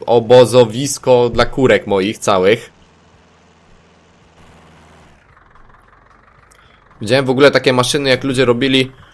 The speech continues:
że jechał normalnie o tak ło, e, tylko że nie talerzówką, tylko jeszcze tam z przodu miał coś przypięte i normalnie drzewa takie jakieś mniejsze ogarniali, te, także to po prostu z tych drzew nic nie zostawało.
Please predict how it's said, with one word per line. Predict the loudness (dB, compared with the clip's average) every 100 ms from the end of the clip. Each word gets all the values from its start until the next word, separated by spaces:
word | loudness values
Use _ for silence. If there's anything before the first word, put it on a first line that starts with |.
| _ -20 _ _ _ _ -8
że | 0 4
jechał | 4 4 2 2
normalnie | 2 2 2 2 2
o | 0
tak | 0 0
ło, | 2 4 2 -6 -10
e, | -6 -4 -4
tylko | -4 -4 -4
że |
nie | -2 0
talerzówką, | 2 2 0 0 0
tylko | 2
jeszcze | -2 -2
tam | -4 -6
z |
przodu | -2 -2
miał | 0 -4
coś | -6
przypięte | -10 -4 -4 -2
i | -2
normalnie | -2 -2 -2 -2
drzewa | 2 2 2
takie | -2 0 -2 -2 -20 -20 -16
jakieś | -10 -8 -8
mniejsze | -6 -2 -2 -2 -2 -2 -4 _
ogarniali, | -10 -4 -4 -2 -2 -2 -2
te, | -4
także | -4 -6 -4
to | -6
po | -4
prostu | -8 -8
z | -10
tych | -10
drzew | -4 -4 -6
nic | -12
nie | -10
zostawało. | -10 -8 -4 -2 -2 -4